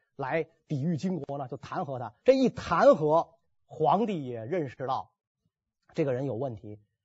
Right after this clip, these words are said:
于是下旨就把他贬了。那么，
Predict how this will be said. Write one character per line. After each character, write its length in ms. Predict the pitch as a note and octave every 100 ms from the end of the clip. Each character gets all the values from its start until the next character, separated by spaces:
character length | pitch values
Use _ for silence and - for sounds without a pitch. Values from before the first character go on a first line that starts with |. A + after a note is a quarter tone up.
| -
于 120 | D#3 D3
是 140 | C3+
下 320 | - G3 A#2+
旨 320 | G#2+ F2 G2 - _
就 100 | C#3+
把 100 | A2+
他 280 | G#2 G2 F#2 _ _ _ _ _ _ _ _ _ _
贬 200 | - C3
了。 260 | E2 G2+ - _ _ _ _ _ _ _ _ -
那 100 | C4
么， 260 | B3+ F#3+